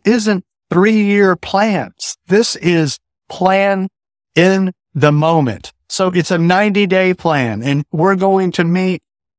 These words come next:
once a month, and we're going to try and implement in the next ninety days, three different pilot projects. And we're gonna try and knock those out within, you know,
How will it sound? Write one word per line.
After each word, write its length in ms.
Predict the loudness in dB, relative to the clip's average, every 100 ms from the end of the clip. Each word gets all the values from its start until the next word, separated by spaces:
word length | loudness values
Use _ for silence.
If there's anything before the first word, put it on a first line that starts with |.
| -2
once 360 | 2 2 0
a 40 | -2
month, 460 | 0 0 0 -2
and 120 | -2 0
we're 140 | 0
going 360 | 0 -2 -2 -2
to 120 | -4
try 300 | -2 -2 0
and 120 | 2
implement 500 | 0 0 0 -2 -2
in 80 | -2
the 100 | 0
next 300 | 0 -2 -2
ninety 320 | -2 0 0
days, 420 | 0 0 0 -2 -6 _ _ _
three 240 | 0 2 4
different 420 | 2 0 -4 -4
pilot 540 | -2 0 0 -2 -6
projects. 720 | -6 -2 -2 -2 -2 -4 -8 -16 _ _ _
And 160 | 2 4
we're 120 | 2
gonna 220 | 2 -2
try 300 | -2 0 0
and 160 | 0 0
knock 280 | 0 -2 0
those 280 | 0 2 2
out 340 | 2 0 -2 _ _ _
within, 420 | 2 4 4 0 -2
you 120 | -2
know, 160 | 0